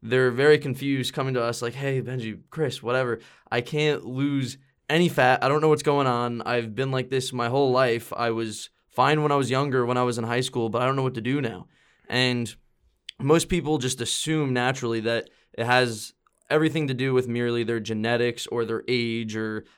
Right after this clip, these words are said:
their gender or something. And yes, like, those do play a role to an extent, but usually very minimal, um, compared to what people make it out to be like. For example, a lot of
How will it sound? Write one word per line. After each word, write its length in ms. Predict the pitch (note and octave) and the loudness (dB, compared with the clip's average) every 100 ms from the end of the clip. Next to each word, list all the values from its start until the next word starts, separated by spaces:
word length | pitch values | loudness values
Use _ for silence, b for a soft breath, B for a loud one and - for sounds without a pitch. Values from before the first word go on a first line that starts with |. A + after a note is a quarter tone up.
| - | -4
their 100 | B2+ | -2
gender 440 | A#2 A#2+ A#2 A#2 | 0 0 0 -2
or 40 | |
something. 380 | A#2 B2 A2+ B2+ | -2 -4 -2 -2
And 120 | B2+ | -2
yes, 260 | C#3 C3 C3+ | 0 0 -2
like, 160 | A#2+ A2+ | -4 -2
those 200 | A#2+ A2+ | -4 -4
do 140 | A#2+ | -8
play 240 | A2 B2 | -2 0
a 60 | A2+ | 0
role 240 | A2+ B2 | 0 -2
to 200 | B2 B2+ | -2 -6
an 60 | A#2 | -8
extent, 560 | A2+ - - C#3+ A#2+ - | -8 -10 -4 -2 -2 -6
but 100 | A2+ | -6
usually 320 | C3 B2+ B2+ | -6 -4 -2
very 240 | A#2 A#2+ | 0 0
minimal, 560 | A2+ A2 A#2+ A#2 A2+ G#2+ b b - | -2 -2 -4 -4 -4 -6 b b -6
um, 280 | A2+ A2+ A2 | -4 -2 -4
compared 520 | A#2 A2 A2+ A2+ A2+ | -6 -4 0 0 -2
to 400 | A#2 A2 A2 G#2 b b | -4 -4 -4 -8 b b
what 240 | A2 B2+ - | -2 -2 -2
people 320 | C3+ B2+ A#2 | -4 -2 -2
make 240 | A#2 A#2 | -4 -4
it 180 | A#2+ - _ | -6 -8 _
out 260 | B2 A#2+ - | -2 -2 -4
to 60 | |
be 220 | G2 G#2+ | -6 -6
like. 240 | G2+ G2 F#2+ | -8 -10 -12
For 260 | - A#2+ | -6 -6
example, 480 | A#2 G#2 A#2 A2 G#2+ | -4 -6 -8 -6 -8
a 60 | G2+ | -2
lot 220 | G#2+ A2 | 0 0
of 260 | A#2 A2 | -2 -4